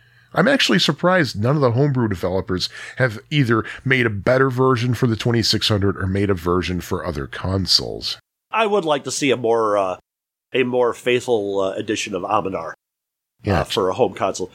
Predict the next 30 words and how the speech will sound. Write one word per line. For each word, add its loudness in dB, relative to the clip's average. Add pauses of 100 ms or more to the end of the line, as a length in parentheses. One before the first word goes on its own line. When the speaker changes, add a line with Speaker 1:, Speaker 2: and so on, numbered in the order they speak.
(220)
Speaker 2:
I 2
think, 0
uh, 0
I 0
th-, -18
if -2
anyone 0
would 0
do 2
it, 2
it -4
would -6
be 0
like, -2
uh, 0 (220)
Team 0 (180)
Pixel -2
Boy 0
or -2
CollectorVision -4
or -8
something. -8 (320)
Speaker 1:
Oh, 2
CollectorVision 0
probably 0
do 0
a -4
gr-, -6
they, 0 (240)
yeah, -2